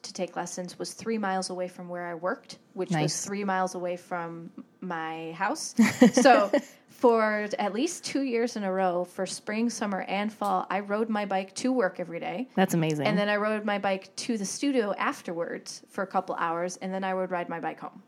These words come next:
Speaker 2: That's perfect.
Speaker 1: So I only filled up my car for gas once a month.
Speaker 2: Wow.
Speaker 1: Which, it cuts a pretty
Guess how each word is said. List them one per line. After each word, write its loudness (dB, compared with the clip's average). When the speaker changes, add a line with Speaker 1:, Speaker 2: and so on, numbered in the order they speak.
Speaker 2:
That's 2
perfect. -2
Speaker 1:
So 2
I 2
only 4
filled -2
up -4
my -2
car 0
for -10
gas -4
once -2
a -4
month. -10
Speaker 2:
Wow. -6
Speaker 1:
Which, -6
it -4
cuts -4
a 2
pretty 0